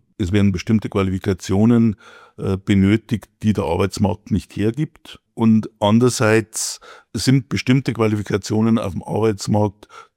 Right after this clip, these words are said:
die am Arbeitsmarkt nicht nachgefragt werden. Also das ist eine ganz klassische, äh, Konstellation, dass man zwar immer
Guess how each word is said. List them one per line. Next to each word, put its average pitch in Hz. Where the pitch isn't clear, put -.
die -
am 98
Arbeitsmarkt 98
nicht 104
nachgefragt 92
werden. -
Also 90
das 90
ist 98
eine 92
ganz 101
klassische, 101
äh, 95
Konstellation, 101
dass 107
man 104
zwar 98
immer 104